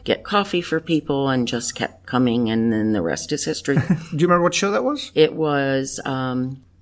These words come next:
Speaker 1: Fables and Fairy Tales.
Speaker 2: Oh, okay. Sounds like a fun little show.
Speaker 1: Oh, it was a long time ago.
Speaker 2: <laughs> Oh, wow. Okay.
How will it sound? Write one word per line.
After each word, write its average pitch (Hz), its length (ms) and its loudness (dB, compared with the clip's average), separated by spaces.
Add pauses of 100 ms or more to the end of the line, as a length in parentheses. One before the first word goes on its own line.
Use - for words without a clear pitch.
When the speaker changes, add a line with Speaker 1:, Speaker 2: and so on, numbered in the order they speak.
(100)
Speaker 1:
Fables 190 340 4
and 214 140 0
Fairy 147 240 4
Tales. - 480 -4 (160)
Speaker 2:
Oh, 196 280 4
okay. 120 260 -4 (480)
Sounds 262 220 -2
like 139 100 2
a - 40 -6
fun 117 180 -6
little 101 140 -8
show. 131 120 -2
Speaker 1:
Oh, 151 100 4
it 143 80 2
was 143 160 -2
a 143 40 -4
long 135 220 0
time 120 280 -6
ago. 110 260 -10 (100)
Speaker 2:
<laughs> - 20 2 (840)
Oh, 427 140 6
wow. 120 240 -2
Okay. 101 280 -2